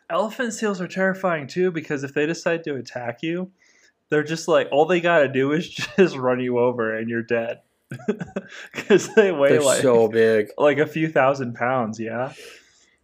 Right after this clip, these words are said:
Speaker 2: Yes. They're
Speaker 1: Like a
Speaker 2: just a giant thing of blubber. Like
Speaker 1: It's
Speaker 2: Ocean said, they're giant fat cells.
Speaker 1: It's not uncommon for them to weigh, um, over a ton, if I'm not mistaken.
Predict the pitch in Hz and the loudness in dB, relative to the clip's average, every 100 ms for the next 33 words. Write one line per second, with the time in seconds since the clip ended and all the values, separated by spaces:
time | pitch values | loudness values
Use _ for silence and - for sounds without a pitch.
0 | _ _ _ _ - 196 165 139 - - | _ _ _ _ 4 8 8 4 -6 -20
1 | _ _ _ _ _ _ _ _ _ _ | _ _ _ _ _ _ _ _ _ _
2 | _ _ _ _ _ _ _ _ _ _ | _ _ _ _ _ _ _ _ _ _
3 | _ _ _ _ - 175 160 160 - 143 | _ _ _ _ 0 2 2 0 0 -2
4 | 135 151 151 151 151 - 151 139 127 117 | 0 0 2 0 -2 -2 -2 2 0 2
5 | 120 110 107 110 127 127 143 131 131 131 | 2 2 0 -6 -8 -2 0 0 0 -8
6 | 123 139 123 117 110 117 113 - - 107 | -4 -2 2 0 0 -4 -4 -6 -4 -4
7 | - - 101 104 - - _ 143 139 160 | -4 -6 -6 -6 -10 -18 _ -10 -8 -4
8 | 156 131 135 131 123 131 127 127 120 120 | -4 -4 -6 -8 -8 -10 -10 -8 -8 -6
9 | 117 117 120 117 117 _ _ _ _ 127 | -6 -4 -4 -6 -10 _ _ _ _ -12
10 | 123 113 - 127 127 120 117 117 127 120 | -12 -12 -14 -12 -10 -8 -10 -10 -10 -10
11 | 120 123 _ - - 131 135 139 - 135 | -12 -16 _ -18 -16 -16 -18 -20 -20 -20
12 | - 131 135 139 | -20 -20 -20 -20